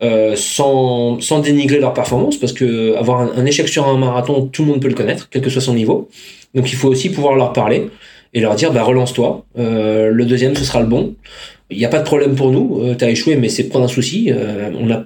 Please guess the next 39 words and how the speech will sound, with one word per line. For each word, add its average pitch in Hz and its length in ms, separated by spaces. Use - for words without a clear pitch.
on 113 80
a 113 60
prévu 113 260
un 117 40
dispositif 117 520
pour - 160
te 120 80
ramasser 107 360
sur 127 140
la 120 120
course - 200
parce - 160
que 131 120
tu 123 200
ne 104 80
pouvais 117 240
pas 139 140
aller 120 140
plus 110 100
loin. 156 280
Peut-être 156 200
que 131 80
t'as 131 120
cassé 113 240
ton 113 100
vélo, 120 260
peut-être 131 280
que 127 60
t'étais - 200
pas 101 120
prêt, 202 200
mais 113 80
peu 113 140
importe. 120 440
Il 117 40
y 110 40
a 107 40
pas 113 140
de, 104 320